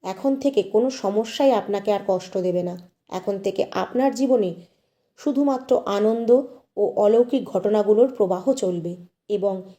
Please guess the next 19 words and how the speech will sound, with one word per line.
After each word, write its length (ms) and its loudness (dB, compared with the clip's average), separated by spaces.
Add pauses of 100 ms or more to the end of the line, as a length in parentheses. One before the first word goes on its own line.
(160)
ইউনিভার্স 580 -2
আপনাকে 500 -4 (340)
প্রতিটি 380 -4
স্বপ্ন 420 -2
পূরণের 340 2
শক্তি 500 -6
দেবে। 280 -8 (560)
এখন 320 -6
থেকে 280 -2
প্রতিদিন 840 0 (320)
আপনার 460 -4
জীবনে 500 0 (300)
কিছু 260 -6
না 120 -4
কিছু 320 -4
নতুন 440 0 (320)
এবং 300 -2 (120)
অসাধারণ 600 0
ঘটনা 520 -2